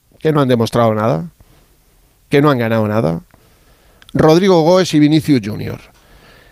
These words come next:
Eh, Ancelotti, eh, que el otro día jugó con el cuatro cuatro dos en rombo, con, eh, Bellingham, que es la piedra angular del proyecto, en la, mm, parte superior de ese diamante,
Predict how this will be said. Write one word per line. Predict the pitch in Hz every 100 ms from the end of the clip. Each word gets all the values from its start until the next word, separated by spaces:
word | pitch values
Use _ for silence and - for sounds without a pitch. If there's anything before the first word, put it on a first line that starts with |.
| _ -
Eh, | 160
Ancelotti, | 143 165 165 165 180 175 170 -
eh, | - 135
que | -
el | 139
otro | 143 147
día | 151
jugó | 139 147 151
con | 143
el | 135 -
cuatro | 147 143 131
cuatro | 147 135 135
dos | 139 -
en | 139 123
rombo, | 139 160 151 131 113 _ _ _ _ _ _
con, | - 151 156 156 -
eh, | 131 120 113
Bellingham, | 127 165 165 156 139 123 113 104 _ _ _ _ -
que | 143
es |
la | 139 127
piedra | 156 165 160
angular | 139 117 127 147 127
del | 120
proyecto, | - 117 117 147 - - 107 101 _ _ _ _ _ _ _ _
en | 127 120
la, | 120 117 113
mm, | 110 110 - - - -
parte | 151 147
superior | 143 147 131 131 143 127
de | 123
ese | - 131 123 117 113 104 -
diamante, | 120 131 127 147 143 175 196